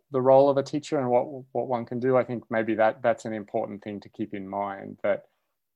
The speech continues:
from the student's perspective, having just a Pol there who's dependable,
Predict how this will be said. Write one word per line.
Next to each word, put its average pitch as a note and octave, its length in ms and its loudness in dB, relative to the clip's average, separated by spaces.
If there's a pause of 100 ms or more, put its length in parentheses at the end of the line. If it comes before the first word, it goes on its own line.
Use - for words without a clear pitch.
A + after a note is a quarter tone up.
(760)
from A#2 220 0
the A2 120 0
student's D3 520 2
perspective, G2+ 720 -6 (520)
having A#2+ 500 2
just A2 260 -6
a B2 60 -10
Pol A2+ 560 2
there G2+ 340 -2
who's G2+ 260 -10 (580)
dependable, A#2+ 840 -2